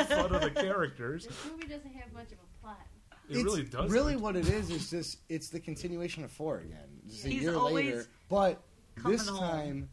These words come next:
Speaker 1: He's always coming
Speaker 3: instead,
Speaker 1: home. <laughs>
Speaker 3: again, Meeker believes him, and they set up a plot or a div-, uh, a plan to, like, capture him and shit.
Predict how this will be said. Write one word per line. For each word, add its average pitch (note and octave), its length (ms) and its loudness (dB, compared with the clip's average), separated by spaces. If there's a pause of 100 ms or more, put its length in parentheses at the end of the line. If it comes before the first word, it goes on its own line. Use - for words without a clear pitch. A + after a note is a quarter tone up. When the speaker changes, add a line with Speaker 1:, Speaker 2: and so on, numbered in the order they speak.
(200)
Speaker 1:
He's C3 140 -10
always C#3+ 340 0
coming C#3+ 260 -2
Speaker 3:
instead, D#3+ 400 4
Speaker 1:
home. - 120 -4 (320)
<laughs> - 340 -16
Speaker 3:
again, D3 680 2 (580)
Meeker D3 440 -2
believes C3+ 440 0
him, G#2 340 -6 (100)
and B2 160 -6
they A#2+ 80 -4
set C3+ 260 -4
up A#2+ 140 -4
a G#2 60 -10
plot A#2+ 500 -4 (180)
or B2+ 120 -4
a G2 260 -4 (160)
div-, A2+ 140 -6 (680)
uh, G2+ 520 -2
a F#2+ 40 -10
plan A2+ 440 -6
to, F#2+ 100 -10
like, F2 200 -10
capture A#2+ 380 -8
him E2 200 -12
and D2 120 -14
shit. D2 340 -14